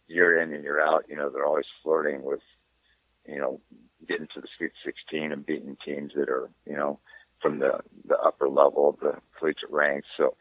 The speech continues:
uh, I like them. I li-, and like I said, I like College of Charleston too, you know, who has a really rich basketball tradition. And, and, uh, you know, they're, they're a scary team too. So those are some of the teams that I'm watching for and kind of actually rooting for to maybe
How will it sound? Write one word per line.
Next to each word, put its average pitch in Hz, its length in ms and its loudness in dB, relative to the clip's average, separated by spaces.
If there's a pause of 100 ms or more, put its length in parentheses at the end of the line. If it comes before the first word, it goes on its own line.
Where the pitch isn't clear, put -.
(440)
uh, 85 200 12
I 85 40 12
like 82 280 10
them. 82 220 4
I 82 80 2
li-, 82 200 -2
and 92 100 -2
like 80 240 2
I - 40 -20
said, 82 80 4
I 73 60 4
like 71 220 2
College 73 260 2
of - 140 -20
Charleston 69 560 -2
too, 69 280 -4 (120)
you 76 60 -12
know, 69 140 -6
who 73 100 -4
has 73 200 0
a 69 40 -10
really 69 200 -2
rich 69 320 -4
basketball 69 520 0
tradition. 67 640 -8
And, - 100 -20 (960)
and, - 200 -12
uh, 50 260 -6 (220)
you 67 160 -14
know, 60 80 -10
they're, 73 360 0
they're 76 200 2
a - 160 -4
scary 73 300 2 (100)
team 69 260 -10
too. 78 200 0 (100)
So 71 80 -6
those 95 240 8
are 95 160 2
some 90 160 4
of 73 80 -2
the - 140 -20
teams 76 160 -6
that 73 120 0
I'm 82 220 4
watching 73 400 0 (100)
for 78 220 2
and 71 80 -2 (440)
kind 85 160 4
of 73 80 -2
actually 73 320 4
rooting 76 360 -10
for 69 200 -2
to 69 60 -4
maybe 73 440 -4